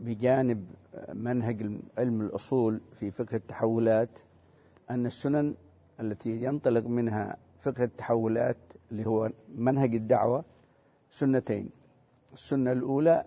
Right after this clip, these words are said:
المواقف، والثانية الدلالة،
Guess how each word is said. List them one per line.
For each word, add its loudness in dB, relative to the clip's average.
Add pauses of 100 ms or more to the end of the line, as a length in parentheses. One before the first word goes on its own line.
المواقف، 0 (180)
والثانية -2 (260)
الدلالة، 2